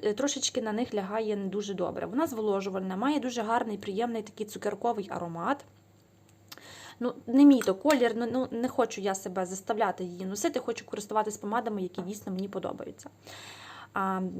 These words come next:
так, будемо її варити. Е, тут ще маю такий от бальзам, його вже там небагато, я думаю, що я його теж, е, відколупаю. І тут, е, два, чотири, шість, вісім, десять. Десять пробничків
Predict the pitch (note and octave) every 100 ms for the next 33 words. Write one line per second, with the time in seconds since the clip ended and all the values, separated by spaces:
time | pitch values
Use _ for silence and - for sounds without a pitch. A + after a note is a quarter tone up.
0 | - - G3+ F#3 G#3 C4+ A#3+ A3 G3 E3+
1 | F3 F#3+ G3 G#3+ B3+ E4 - - - -
2 | - G3+ G3+ D4+ - C4 B3 C#4 - -
3 | - G3 F#3+ G3+ B3 E4 C#4 B3 A#3+ A#3+
4 | A#3 G#3 G3+ G#3 G#3+ G3+ G3 G3+ G3+ G3
5 | G3 G3 F#3 F3 F#3 F3+ F#3 - - G3+
6 | - F#3+ - F#3+ A3 - - F#3+ F#3+ F3+
7 | E3 F3 A#3 D4+ - - - - A3 D4
8 | D#4 - C4+ B3 G#3+ G#3 G3+ F3+ F#3 F#3+
9 | - - G3+ G3 F3+ G#3+ F#3+ F#3+ F#3 F3+
10 | F3 E3+ - E3+ G3 B3 G#3 - F#3 F3
11 | G3 - C4+